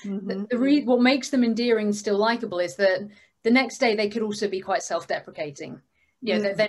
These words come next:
Speaker 2: not afraid to kind of concede that there are areas they're weak in and that there are things that they're not good at, or, you know, and that kind of thing. Um, whereas I think if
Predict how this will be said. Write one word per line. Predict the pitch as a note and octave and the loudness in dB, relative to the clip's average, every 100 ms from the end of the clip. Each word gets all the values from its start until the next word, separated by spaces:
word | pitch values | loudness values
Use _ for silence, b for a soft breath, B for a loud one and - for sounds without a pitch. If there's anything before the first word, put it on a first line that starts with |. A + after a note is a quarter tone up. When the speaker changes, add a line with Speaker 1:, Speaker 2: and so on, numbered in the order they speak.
| A3+ | 0
Speaker 2:
not | A3+ | -2
afraid | A3+ B3 A#3 A3+ G#3 | -2 2 2 2 -2
to | A3+ | -6
kind | G#3+ G3+ F#3+ | -4 -4 -6
of | |
concede | - G3+ G#3 C4+ G3+ F3+ G#3 | -6 -6 -2 -2 -2 -6 -6
that | G3+ | -2
there | G3 | 2
are | F#3 F#3 | 2 2
areas | G3 F#3 F3+ F3 | 0 -2 -4 -2
they're | F3+ E3+ | -2 -2
weak | F#3 G3+ F3 | -8 -8 -8
in | D#3 D#3 D#3+ - | -8 -8 -8 -4
and | F3 E3 | -4 -4
that | E3+ | -8
there | F#3 F3 E3+ | -4 -2 -2
are | E3+ F3 G#3 | -4 -6 -8
things | - G3 F3+ | -6 -6 -6
that | G3+ | -6
they're | G3 | -4
not | F#3+ G3+ G#3 | -2 -2 -2
good | F3+ | -2
at, | E3 D#3 - | 0 -2 -4
or, | F3+ E3 E3 E3 B B A#3 | -4 -2 -4 -6 B B -4
you | |
know, | G3 | -2
and | F3 A3+ | 0 0
that | A3+ | 0
kind | B3 A#3+ | -2 -2
of | A#3+ | -2
thing. | B3+ C4+ C#4+ B B - | -2 -2 -4 B B -2
Um, | G#3 G3+ G#3 G#3 G#3+ G#3 | 0 2 4 2 -2 4
whereas | A3+ A3 | 6 6
I | A3 | 2
think | A3 A3+ A3 | -2 -2 0
if | A3+ G#3 - | 0 0 -6